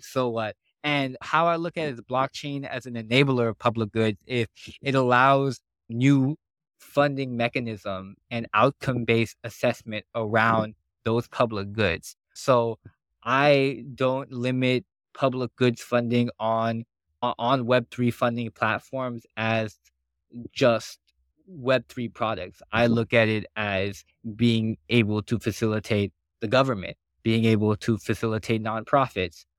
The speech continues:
I think the biggest challenges within the Near ecosystem is we don't have, we don't even have a quadratic funding contract.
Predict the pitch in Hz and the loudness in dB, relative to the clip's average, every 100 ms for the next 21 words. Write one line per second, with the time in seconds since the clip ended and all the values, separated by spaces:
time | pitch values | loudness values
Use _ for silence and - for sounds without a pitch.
0 | _ 123 135 151 143 120 - 131 131 135 | _ -4 -2 -2 -2 -4 -2 0 2 0
1 | - - _ _ _ - - 127 139 123 | -2 -14 _ _ _ -12 -8 -6 -6 -10
2 | 113 117 113 107 - _ _ _ _ _ | -10 -8 -8 -12 -20 _ _ _ _ _
3 | 127 123 151 160 147 127 156 156 147 - | -8 0 2 2 -2 2 2 2 -2 -6
4 | 127 131 113 110 113 139 156 139 135 131 | -10 -10 -10 -4 0 2 2 0 0 0
5 | 131 120 - _ _ _ _ _ 135 170 | -2 -4 -10 _ _ _ _ _ 0 2
6 | 165 143 139 131 120 - 120 110 117 101 | 2 0 -2 -2 -4 -2 -2 0 -4 -4
7 | - 127 110 98 - 107 82 - - - | -6 -8 -6 -10 -4 -4 -4 -8 -12 -16
8 | - | -20